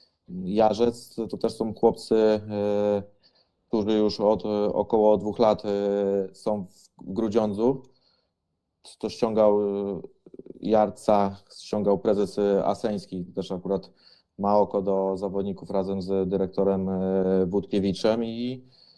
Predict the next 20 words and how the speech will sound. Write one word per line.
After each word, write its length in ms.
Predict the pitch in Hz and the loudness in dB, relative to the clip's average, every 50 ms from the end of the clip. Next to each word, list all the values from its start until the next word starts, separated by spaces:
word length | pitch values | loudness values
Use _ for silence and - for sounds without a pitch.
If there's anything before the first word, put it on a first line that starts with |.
| _ _ - _ _ _ _ _ _ _ _ _ | _ _ -20 _ _ _ _ _ _ _ _ _
ci 160 | _ - 120 117 | _ -6 -6 -6
chłopcy 680 | 117 - 120 117 113 - - - - 120 117 117 117 | -2 4 6 6 6 4 0 2 6 6 6 6 6
poprzez 340 | 120 113 - - 120 117 - | 4 2 2 2 -4 -2 2
to, 120 | - 120 | 2 2
że 460 | 107 107 113 110 110 110 110 107 107 107 _ _ _ _ - | 4 4 4 4 6 4 4 2 0 -4 _ _ _ _ -10
trenowali 480 | 104 110 110 107 104 113 110 110 113 | -8 -6 -6 -2 0 0 0 0 -4
przez 260 | 110 - - 107 107 - | -8 -8 -10 -12 -8 -8
ten, 180 | 110 110 110 | -8 -6 -6
e, 300 | 107 107 104 104 104 101 | -4 -4 -2 -2 -4 -4
czas 320 | - - 113 104 98 - - | -2 0 0 0 0 -2 -10
w 20 | |
tej 120 | - 104 | -10 -10
trzeciej 320 | 92 - 120 - - 117 104 | -8 -6 -8 -6 -4 -4 -4
lidze, 280 | 107 101 98 117 120 | -4 -2 2 2 2
no 100 | 120 123 | 2 2
to 300 | 123 - 123 123 127 123 123 | -2 0 2 2 2 0 -2
zrobili, 600 | 120 123 123 123 127 123 127 127 127 127 127 - - _ - - - | -2 -4 -2 0 0 0 2 2 0 0 -2 -6 -18 _ -20 -14 -6
uważam, 460 | - 120 120 127 131 120 127 131 131 | -4 2 4 4 4 4 0 -2 0
olbrzymi 420 | - 123 123 123 127 135 127 117 - | 2 2 2 2 2 2 0 0 -2
progres. 580 | - 107 101 98 104 107 110 113 - - _ | 0 0 2 4 4 2 2 0 -4 -14 _